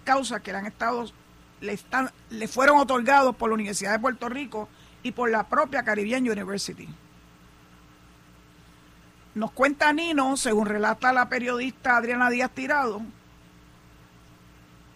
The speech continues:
que pudo completar un bachillerato después de diecisiete años de estarlo intentando. Diecisiete años.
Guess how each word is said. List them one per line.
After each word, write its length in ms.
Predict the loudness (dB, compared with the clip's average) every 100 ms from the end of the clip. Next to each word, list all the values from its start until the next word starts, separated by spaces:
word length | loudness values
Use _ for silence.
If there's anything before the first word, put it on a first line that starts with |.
| -20 -20 -10
que 140 | -8
pudo 280 | -4 -4 -2
completar 580 | -2 -2 -4 -2 0 0
un 100 | 0
bachillerato 440 | -2 0 -2 0
después 340 | 0 0 0 0
de 120 | -2
diecisiete 680 | -4 -4 -4 -6 -4 -2
años 360 | 0 0 0 -2
de 80 | -4
estarlo 420 | -2 0 2 0
intentando. 720 | 0 0 0 2 4 6 4
Diecisiete 1080 | 2 2 4 2 0 2 4 4 4 2 2
años. 640 | 4 4 6 4 2 -4